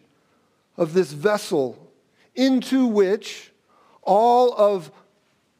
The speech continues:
mankind's sin, all of the things that have caused God to suffer are, are poured. All the reasons for his righteous anger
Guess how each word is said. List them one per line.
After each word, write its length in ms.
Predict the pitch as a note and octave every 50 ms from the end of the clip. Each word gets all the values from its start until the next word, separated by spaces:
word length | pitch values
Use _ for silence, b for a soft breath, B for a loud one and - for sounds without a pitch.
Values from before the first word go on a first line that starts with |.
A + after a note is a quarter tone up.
| _ _ _ _
mankind's 800 | - E3 F#3+ G3 G#3 G#3 G3 - - G3 G3 G3 F#3+ F#3 F3 -
sin, 340 | - - G3+ F#3+ E3+ D3 C#3+
all 540 | - - E3 G3 A#3 A#3+ A3+ A3 G#3+ G#3+
of 220 | G3 F#3 F#3 E3 D#3
the 100 | F3 E3
things 320 | - - G3+ G3 F#3 E3
that 80 | D#3+ E3+
have 140 | D#3 C#3+ -
caused 360 | - F3+ F3+ E3+ D#3+ D3 C#3
God 280 | E3+ F3 F#3 G3 G3
to 80 | F3 E3
suffer 520 | - - - C3+ C3 - - C#3 C3+ C#3+ - D3
are, 320 | C#3+ C#3 C3+ C3+ C3+ C3+ - -
are 80 | C#3+ D3
poured. 220 | - G#3 F3 E3
All 320 | - F3 G3+ B3 C4+ C#4
the 100 | B3+ A#3
reasons 480 | G#3+ G3+ A3 A3+ G#3 E3+ E3+ D#3 D3 C#3+
for 220 | - - F#3 F3+
his 200 | E3 E3+ E3 D3
righteous 540 | C#3 D3 E3 F3 F#3+ G3 F#3+ G3 F3+ E3+ - -
anger 460 | - D#3+ E3 E3 C#3+ C3 A#2 A#2+ A#2+